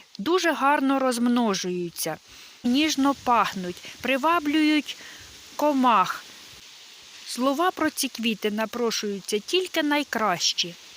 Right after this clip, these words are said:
І плюс до всього, вони із тої категорії, як ото кажуть, посадив і забув.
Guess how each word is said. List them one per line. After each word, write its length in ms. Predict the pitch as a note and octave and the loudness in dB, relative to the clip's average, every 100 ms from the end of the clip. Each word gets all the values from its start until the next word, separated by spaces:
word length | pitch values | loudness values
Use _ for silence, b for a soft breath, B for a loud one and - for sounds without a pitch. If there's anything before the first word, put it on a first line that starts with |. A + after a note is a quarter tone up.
| - | -8
І 120 | C4 | -4
плюс 340 | A#3+ B3+ C#4 A3 | -2 2 2 2
до 160 | G#3 | 0
всього, 520 | A#3 - F4 E4 G#3 F#3+ - G3+ | 0 0 2 2 0 -4 -6 0
вони 280 | C#4+ E4+ | 2 2
із 220 | D#4 C4 - | 2 0 -2
тої 300 | C#4 C#4 B3 | 0 0 0
категорії, 840 | A3+ A3 B3+ D4 F4+ E4 D#4+ - | -2 -2 -2 0 2 2 2 2
як 240 | C4 C#4 C#4 | 0 -2 0
ото 220 | C4 C4 - | -2 -2 2
кажуть, 380 | C4 C4 B3 - - - | 2 2 0 -4 -4 -2
посадив 840 | C4 A3+ A3 G#3+ D4 F#4+ - - - | 0 0 0 0 2 2 2 0 0
і 140 | B3 C#4 | 0 2
забув. 500 | A3+ A#3 F3+ G3 | 2 0 0 -2